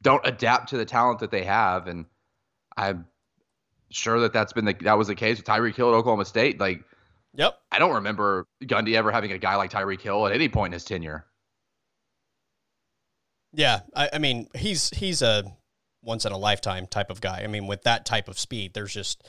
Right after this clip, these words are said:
Speaker 2: nobody that even compares, and they just, I, I don't think they knew what to do with him. And, and look, he was used as a decoy a lot. Um, obviously, the biggest moment he had at Oklahoma State was the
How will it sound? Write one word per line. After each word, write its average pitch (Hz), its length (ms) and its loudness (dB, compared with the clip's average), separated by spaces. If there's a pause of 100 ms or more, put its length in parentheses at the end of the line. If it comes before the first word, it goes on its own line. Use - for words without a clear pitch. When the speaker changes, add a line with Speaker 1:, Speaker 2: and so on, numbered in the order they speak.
(600)
Speaker 2:
nobody 123 340 2
that 117 160 2
even 110 200 -2
compares, 107 720 2
and 110 320 -2
they 107 120 -2
just, 110 260 -6
I, 120 240 -6 (220)
I 110 100 -4
don't 113 140 -4
think 127 160 -6
they 123 100 0
knew 131 100 0
what 123 120 -2
to 123 80 -6
do 131 120 0
with 160 140 4
him. 92 320 -6
And, 127 220 -4
and 147 140 2
look, 180 160 6
he 170 80 2
was 143 140 0
used 175 180 2
as 131 120 2
a 110 80 -2
decoy 104 500 -4
a 85 80 -10
lot. 95 440 4 (340)
Um, 107 360 2 (180)
obviously, 160 480 6
the 131 120 2
biggest 143 300 2
moment 143 320 4
he 131 140 -6
had 160 200 4
at 131 60 0
Oklahoma 113 340 -2
State 113 320 0
was 113 280 -4
the 107 340 0